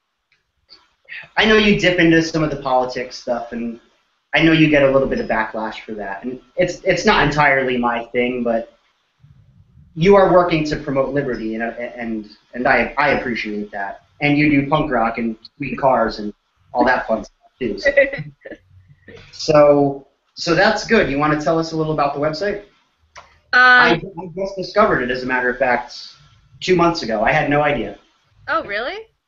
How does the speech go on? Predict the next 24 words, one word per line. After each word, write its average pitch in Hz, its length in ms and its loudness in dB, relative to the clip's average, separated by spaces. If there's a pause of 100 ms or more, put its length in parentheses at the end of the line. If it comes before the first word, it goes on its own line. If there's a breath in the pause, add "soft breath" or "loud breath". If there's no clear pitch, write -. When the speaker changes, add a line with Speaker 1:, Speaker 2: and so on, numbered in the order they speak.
(140)
Speaker 1:
Yep. - 320 -6
Speaker 2:
The 208 300 -4
blog? 262 400 -4 (500)
Speaker 1:
Yeah. 160 380 0 (300)
Speaker 2:
Okay. 269 580 -4
Um, 247 500 0 (340 soft breath)
well, 277 640 0
so 277 540 2
I 247 120 -2
got 254 220 -2
to 339 120 -8
a 320 60 -10
point 254 680 -8
where, 208 720 0
um, 185 480 -2 (180)
well, 240 280 2 (720)
I 269 80 4
first 349 240 -2
started 370 240 0
the 285 80 2
page 214 540 -2 (340)
itself 220 600 -2 (120)
because, 196 680 -2 (100)
um, 185 460 0